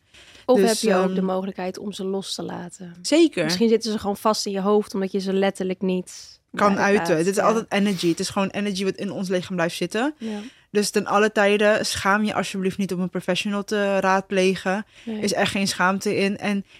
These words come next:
Speaker 2: niemand hoeft het te weten. You're doing this for you. Je doet het niet voor
Speaker 1: Precies,
Speaker 2: andere
Speaker 1: ja.
Speaker 2: mensen.
Speaker 1: Ja.
Speaker 2: Dus dat wil ik wel heel duidelijk erbij benoemen.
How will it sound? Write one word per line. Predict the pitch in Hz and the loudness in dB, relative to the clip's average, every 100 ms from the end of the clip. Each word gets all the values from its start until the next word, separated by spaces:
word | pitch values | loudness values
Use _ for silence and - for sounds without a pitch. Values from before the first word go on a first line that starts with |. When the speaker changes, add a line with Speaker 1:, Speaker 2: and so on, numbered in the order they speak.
| _ | _
Speaker 2:
niemand | 196 262 240 | 2 4 4
hoeft | 220 | 0
het | 240 | -4
te | - | -2
weten. | 196 208 208 170 | 2 2 2 0
You're | 160 190 | 2 2
doing | 180 214 214 | 2 0 0
this | 202 - | 0 -2
for | - 180 | 0 0
you. | 170 170 | 2 2
Je | 156 | 2
doet | 160 | 2
het | 196 | 0
niet | 202 196 | 0 0
voor | 247 | 0
Speaker 1:
Precies, | 214 175 | 0 0
Speaker 2:
andere | 165 156 | 0 -2
Speaker 1:
ja. | |
Speaker 2:
mensen. | 139 - 202 | -2 -4 -4
Speaker 1:
Ja. | 160 - _ - | -8 -12 _ -12
Speaker 2:
Dus | 202 | -10
dat | 202 | -2
wil | 196 | 0
ik | 190 | 2
wel | 190 | 2
heel | 180 | 2
duidelijk | 175 180 185 175 | 2 2 0 -2
erbij | 170 175 | 0 0
benoemen. | 175 180 180 160 196 | 0 0 0 -2 -4